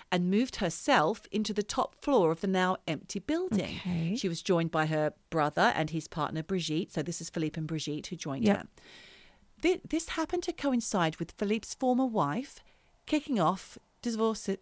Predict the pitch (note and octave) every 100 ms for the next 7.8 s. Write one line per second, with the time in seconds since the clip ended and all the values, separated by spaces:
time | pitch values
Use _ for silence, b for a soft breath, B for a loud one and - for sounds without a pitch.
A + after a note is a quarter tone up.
0 | - - G3 - D#3+ C3+ D3+ F#3+ F3+ A3
1 | G#3 - _ _ - - B3+ C4 A3+ F3+
2 | D#3 D#3+ D#3+ F3 E3+ D#3+ C#3+ D3+ C#3+ -
3 | A#3 A3+ D4 C4+ - B3 B3+ B3 B B
4 | B - C#3+ D#3+ F#3 A3+ C4+ B3+ B3 -
5 | B3 A#3 A#3 b b b - F3 F#3+ A#3+
6 | B3 - C4+ A#3 G#3 G#3 G3+ B B B
7 | _ - F3+ - F3 - E3+ D#3+